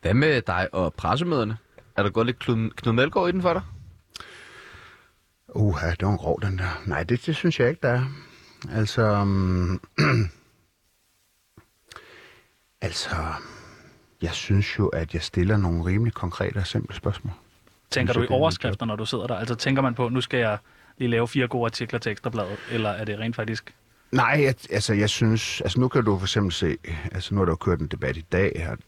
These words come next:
Speaker 2: hvis I, jeg ved ikke, om I har nået at se lidt news og så videre, men, øh, der er der jo flere eksperter fremme og s-, kritiserer regeringen for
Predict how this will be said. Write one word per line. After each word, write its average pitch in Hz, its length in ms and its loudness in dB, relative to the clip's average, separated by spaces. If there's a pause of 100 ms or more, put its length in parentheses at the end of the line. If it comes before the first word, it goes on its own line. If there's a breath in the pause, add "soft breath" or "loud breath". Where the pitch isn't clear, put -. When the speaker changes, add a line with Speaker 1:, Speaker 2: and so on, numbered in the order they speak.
(340)
Speaker 2:
hvis - 220 -8
I, - 60 -8
jeg 55 80 -6
ved 62 80 -2
ikke, 64 120 -4
om 71 80 -6
I - 20 -6
har 73 60 -6
nået 73 120 -4
at - 60 -8
se 78 140 -4
lidt 69 240 -8
news 87 340 0
og - 60 -14
så - 120 -6
videre, 85 200 4
men, 73 280 0
øh, 73 240 0
der 85 60 0
er 82 80 4
der 82 60 2
jo - 20 0
flere 92 220 2
eksperter 87 400 -2
fremme 78 380 -2
og 85 60 -2
s-, - 260 -10
kritiserer 80 560 0
regeringen 76 500 -2
for 87 360 0